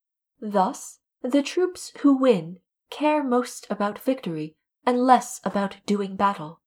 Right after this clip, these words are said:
And the troops liable to defeat care most about going into battle and less about seeking victory.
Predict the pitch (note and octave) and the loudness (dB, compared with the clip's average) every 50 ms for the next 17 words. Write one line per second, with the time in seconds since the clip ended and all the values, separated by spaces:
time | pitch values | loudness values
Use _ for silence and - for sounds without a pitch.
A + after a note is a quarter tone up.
0 | _ _ _ _ _ _ _ _ _ _ _ _ _ _ _ _ _ _ _ _ | _ _ _ _ _ _ _ _ _ _ _ _ _ _ _ _ _ _ _ _
1 | - C4 B3+ B3+ C4 D4+ D4+ D4 - - B3+ C#4 C#4 - - B3 A3+ A3 G#3 G#3 | 0 0 0 0 0 -2 -4 -2 0 0 -2 -2 -2 -4 -6 -2 0 2 2 2
2 | G#3+ G#3+ B3+ C4 B3+ - C4+ - D4 C#4+ - G#3 F#3+ G#3 - - - _ _ _ | 2 0 0 -2 -2 -4 -4 -4 -4 -4 -4 -6 -8 -8 -10 -14 -20 _ _ _
3 | _ _ _ _ - - D4 E4 E4+ D#4+ C#4+ C4 B3 C4 - - - - - A3+ | _ _ _ _ -4 2 4 4 4 4 2 0 -2 -4 -4 -8 -6 -6 -2 4
4 | A#3 A#3 A#3+ A#3+ - - - G#3+ A3 A#3 A#3+ - - A3 A3+ A#3 - B3 A#3+ A3 | 4 4 4 4 0 -2 -2 0 0 -2 -4 -4 -4 -4 -4 -4 -6 -4 -2 0
5 | F#3 F3+ F#3 G#3 A3+ A#3 - A3 G#3+ G#3 G3 G3+ A3 G#3+ G#3+ - - - - - | -2 -2 -2 -6 -8 -6 -6 -6 -6 -6 -4 -4 -2 -4 -4 -6 -12 -14 -12 -10
6 | - - G3+ G3 G3+ - - - - G#3 G#3 - A#3 A3+ A3+ C4 C#4 C4+ - F#3 | -8 -6 -4 -4 -4 -6 -10 -10 -10 -8 -4 -4 -4 -2 -2 -4 -6 -6 -6 -8
7 | E3 D3+ D3 D3 | -10 -10 -12 -14